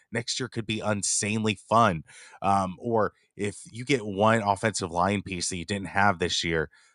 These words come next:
man, that could really take this offense to the next level, really help out Caden Feagin. And maybe he's, like, the third best running back in the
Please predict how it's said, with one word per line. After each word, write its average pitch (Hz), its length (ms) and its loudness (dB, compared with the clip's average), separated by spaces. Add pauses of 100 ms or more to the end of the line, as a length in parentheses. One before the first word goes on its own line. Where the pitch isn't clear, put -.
(140)
man, 98 340 2
that 98 160 0
could 101 140 -4
really 104 200 4
take 101 260 0
this 92 120 -2
offense 95 540 2
to 113 120 0
the 101 80 -2
next 98 280 0
level, 90 340 0 (300)
really 113 160 -4
help 107 240 4
out 104 180 6
Caden 95 320 0
Feagin. 98 320 -2
And 90 100 -2
maybe 113 300 2
he's, 104 260 0
like, 101 200 2 (280)
the 98 80 -2
third 110 380 4
best - 260 2
running 98 260 4
back 101 280 2
in 98 160 -2
the 90 240 0